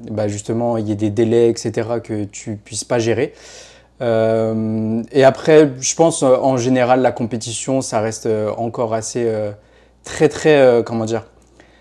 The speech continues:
il y a une ambiance encore assez familiale, et cetera. Euh, en France, c'est encore un peu petit, alors que dès que tu vas à l'étranger, par exemple, le show que j'ai fait à Calgary,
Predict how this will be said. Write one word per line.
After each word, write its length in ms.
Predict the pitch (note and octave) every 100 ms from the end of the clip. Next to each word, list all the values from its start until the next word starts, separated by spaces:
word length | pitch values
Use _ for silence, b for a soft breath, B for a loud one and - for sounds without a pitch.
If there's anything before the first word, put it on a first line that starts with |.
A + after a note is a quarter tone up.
| b b
il 80 | C3+
y 20 |
a 20 |
une 120 | C3+ C#3+
ambiance 260 | C#3+ D3+
encore 240 | C3+ B2+ B2
assez 300 | A#2+ - B2
familiale, 500 | B2+ B2 A#2+ B2+ B2
et 80 |
cetera. 460 | A2+ A#2 B2 A#2 A#2+
Euh, 420 | A2+ G#2+ G#2 G#2 -
en 140 | B2
France, 320 | A2+ - C3+ -
c'est 80 |
encore 240 | A2+ A2 A#2+
un 100 | A2+
peu 160 | C3
petit, 400 | A#2 A#2+ - C#3+
alors 300 | C3+ A2+ A2
que 180 | - A2
dès 180 | G#2 A#2+
que 40 | A#2
tu 140 | B2
vas 100 | A2+
à 40 | A2
l'étranger, 400 | A2 - A#2 C3
par 100 | G#2+
exemple, 280 | A2 G#2
le 360 | G#2+ G#2+ G#2 G#2
show 180 | G2+ C3
que 60 | A#2
j'ai 80 |
fait 120 | A2+ A#2
à 40 |
Calgary, 400 | - A2+ A2 C#3+